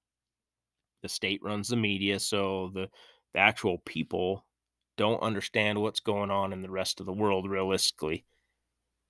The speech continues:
I mean, to a, to a large extent. You know, m-, most of 'em probably don't even know that Russia's even in a war because their media does not, uh, air any of that stuff.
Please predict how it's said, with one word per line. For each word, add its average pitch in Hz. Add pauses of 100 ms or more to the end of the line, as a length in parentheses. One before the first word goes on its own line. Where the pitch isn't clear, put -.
I 95
mean, 90
to 101
a, - (220)
to 104
a 98
large 95
extent. - (760)
You 98
know, 101
m-, 98
most 110
of 101
'em 98
probably 104
don't 101
even 98
know 98
that 85
Russia's 101
even 101
in 101
a 95
war 110
because 104
their 101
media 101
does 95
not, 92 (1400)
uh, 90 (120)
air 95
any 92
of 87
that 87
stuff. -